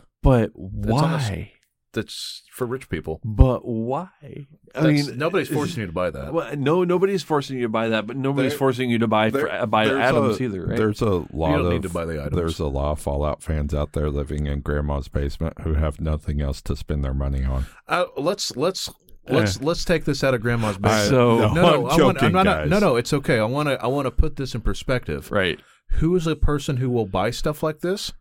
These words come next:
Speaker 1: You.
Speaker 2: Trent.
Speaker 1: Oh.
Speaker 3: Oh, yeah.
Speaker 2: You don't.
Speaker 3: No,
Speaker 2: What
Speaker 3: he
Speaker 2: you
Speaker 3: will.
Speaker 2: don't know
Speaker 3: He will.
Speaker 2: is, so Trent is not on here to play. Trent also played the game with me.
Speaker 1: R-, right.
Speaker 2: But
Speaker 3: Yeah.
Speaker 2: Trent is also the only other person besides me and Casey that's as big a Fallout fan.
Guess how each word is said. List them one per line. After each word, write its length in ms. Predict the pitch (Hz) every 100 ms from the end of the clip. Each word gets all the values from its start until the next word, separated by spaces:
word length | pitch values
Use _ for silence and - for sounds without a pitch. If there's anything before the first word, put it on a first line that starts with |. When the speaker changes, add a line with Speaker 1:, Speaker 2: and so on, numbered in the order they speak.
| _
Speaker 1:
You. 300 | - 95 90 _ _ -
Speaker 2:
Trent. 320 | 131 92 - _ _
Speaker 1:
Oh. 280 | - 98 - - _ _
Speaker 3:
Oh, 140 | 90 85
yeah. 260 | 78 65 - _ -
Speaker 2:
You 120 | 127
don't. 200 | 151 101
Speaker 3:
No, 180 | 95 87
Speaker 2:
What 120 | 120
Speaker 3:
he 60 |
Speaker 2:
you 80 | 107
Speaker 3:
will. 60 | 160 175
Speaker 2:
don't 80 | 185
know 280 | 143 101 - _ - -
Speaker 3:
He 140 | 101
will. 120 | 92
Speaker 2:
is, 100 | 127
so 300 | 135 147 131 - _
Trent 260 | - 185 214
is 140 | 139
not 180 | 139 127
on 140 | 120
here 160 | 110 120
to 80 | 110
play. 220 | 127 113 - _
Trent 180 | - 151
also 200 | 127 -
played 180 | - 95
the 60 | 82
game 180 | 78
with 160 | 73 67
me. 140 | 69 -
Speaker 1:
R-, 160 | 107 -
right. 260 | 92 - -
Speaker 2:
But 80 | 131
Speaker 3:
Yeah. 100 | 120
Speaker 2:
Trent 340 | - 175 202 -
is 200 | 139 127 -
also 380 | 139 156 - 147
the 180 | 123 127
only 360 | - 135 135 135
other 280 | - 123 127
person 500 | - 120 - 120 107
besides 420 | 107 123 113 -
me 140 | 110
and 100 | 104
Casey 360 | - 127 127 127
that's 240 | 110 -
as 80 | 95
big 240 | 95 107
a 40 | 101
Fallout 360 | - 110 127
fan. 320 | - 143 151